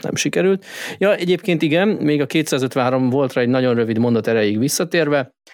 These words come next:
ugye az van, hogy nálunk az utcában kábeleket, oszlopokat, mindent is kicseréltek, t-, tök szép lett, és vártam a csodát, hogy akkor nem fog leállni az inverter most már, de ugyanúgy leáll, és most itt beszélgettem az, a megszakító cserélős szerelőkkel,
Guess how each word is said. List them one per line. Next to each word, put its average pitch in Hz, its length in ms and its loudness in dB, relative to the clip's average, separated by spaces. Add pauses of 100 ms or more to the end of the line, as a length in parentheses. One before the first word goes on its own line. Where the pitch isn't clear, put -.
(600)
ugye 143 220 2
az 117 200 0
van, 175 260 2
hogy 170 200 2
nálunk 123 420 2
az 120 120 -2
utcában 101 920 -2
kábeleket, 104 600 -2
oszlopokat, 110 520 -6
mindent 107 380 0
is 113 140 -4
kicseréltek, 104 800 -4
t-, 107 220 -6
tök 101 180 -6
szép 180 320 -2
lett, 151 220 0 (600)
és 139 180 -12
vártam 110 400 -2
a 101 80 -4
csodát, 107 400 -2
hogy 101 140 -4
akkor - 240 -6
nem 104 160 -2
fog 110 200 -6
leállni 98 280 -2
az 95 140 -4
inverter 101 520 -2
most 101 280 -8
már, 143 280 0
de 123 280 0
ugyanúgy 104 360 -2
leáll, 139 360 2
és 139 140 -4
most - 220 -6
itt 135 100 -4
beszélgettem 120 680 -2
az, 113 240 -2
a 110 280 -2
megszakító 113 640 -2
cserélős 110 680 -2
szerelőkkel, 120 920 -2